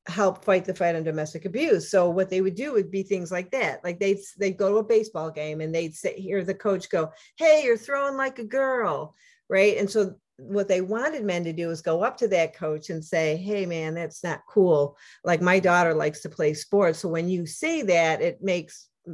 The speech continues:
you know, X, Y, and Z happen." Or when you go to a bar and you hear guys telling jokes about women's bodies and whatnot, they wanted these men to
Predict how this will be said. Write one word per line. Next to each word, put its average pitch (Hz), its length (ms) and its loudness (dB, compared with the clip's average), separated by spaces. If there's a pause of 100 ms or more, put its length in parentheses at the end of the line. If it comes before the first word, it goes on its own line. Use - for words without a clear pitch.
you 185 100 0
know, 147 200 2
X, 156 220 -4
Y, 160 120 2
and 147 160 -2
Z 143 140 -2
happen." 143 280 -8 (420)
Or 202 440 8
when 208 180 6
you 196 80 6
go 214 140 8
to 196 100 8
a 180 40 4
bar 196 500 2
and 175 140 -4
you 170 80 -2
hear 190 180 2
guys 170 600 0 (260)
telling 175 360 -2
jokes 160 320 -2
about 143 220 -2
women's 156 380 -2
bodies 151 520 -2
and 147 100 -8
whatnot, 143 480 -4
they 190 160 8
wanted 240 420 4
these 196 220 0
men 202 560 0 (280)
to 175 340 0